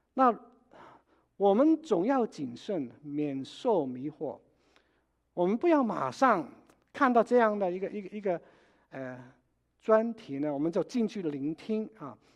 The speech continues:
更不要马上发给弟兄姐妹啊，推荐这个视频。首先，反而呢，我们要先来了解这个视频的，它的来源是什么，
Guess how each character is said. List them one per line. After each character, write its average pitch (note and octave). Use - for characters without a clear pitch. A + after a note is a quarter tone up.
更 C#4+
不 D#4
要 D#4+
马 F3
上 A#3+
发 A3+
给 F#3+
弟 G#3
兄 G#3+
姐 B2+
妹 E3
啊， B2
推 B3
荐 A3
这 D#3
个 D3
视 -
频。 C3
首 F#3+
先， D4
反 E3
而 D#3
呢， F#3+
我 D3+
们 F3+
要 C4+
先 C4+
来 F#3
了 E3+
解 D#3+
这 G3
个 G3
视 B3+
频 C#3+
的， D#3
它 C4
的 A#3
来 D3+
源 D#3
是 D3+
什 -
么， D3+